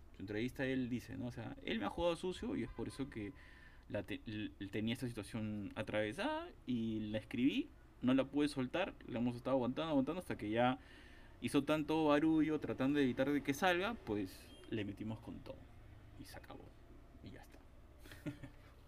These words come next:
Pero pues, a mí sí me ha gustado, o sea, el beat,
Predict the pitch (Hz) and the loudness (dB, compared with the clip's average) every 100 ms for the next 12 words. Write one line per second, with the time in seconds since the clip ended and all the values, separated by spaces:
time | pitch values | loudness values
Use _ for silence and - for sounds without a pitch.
0 | - - - - - - - - - - | -18 -18 -18 -18 -18 -18 -18 -20 -20 -12
1 | 113 98 104 - 120 151 - 143 123 101 | -12 -8 -10 -8 -6 -6 -6 -4 -4 -4
2 | - 92 - - 123 - - - 139 147 | -12 -14 -14 -12 -12 -12 -18 -2 -2 0
3 | 220 | -4